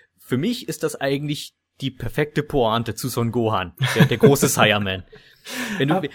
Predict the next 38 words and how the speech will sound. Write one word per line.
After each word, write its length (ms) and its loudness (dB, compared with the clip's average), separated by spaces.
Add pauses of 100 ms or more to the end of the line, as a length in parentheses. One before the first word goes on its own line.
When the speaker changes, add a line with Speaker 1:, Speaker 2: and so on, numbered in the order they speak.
(160)
Speaker 1:
wenn, 120 0 (160)
der, 160 4
er 80 2
konnte 320 2
ja 180 2
nur 400 2
so 140 -2
ein 140 -6
kompletter 420 0
Sozialkrüppel 840 -2
werden, 260 0
wenn 100 0
man 80 -2
mal 160 2
ehrlich 320 -4
ist. 140 -8 (180)
Du 80 -4
schaust 300 0
dir 40 -4
mal 120 -2
Son 240 -4
Gohans 400 -4
Leben 260 -2
an. 220 -4 (220)
Mit 200 -2
vier 640 -4
wird 180 -2
er 120 2
von 200 -2
Piccolo 520 -2
entführt 460 0
und 280 -6
erfährt, 340 0
dass 120 -4
sein 120 0
Vater 400 0
von 160 -2
einem 100 0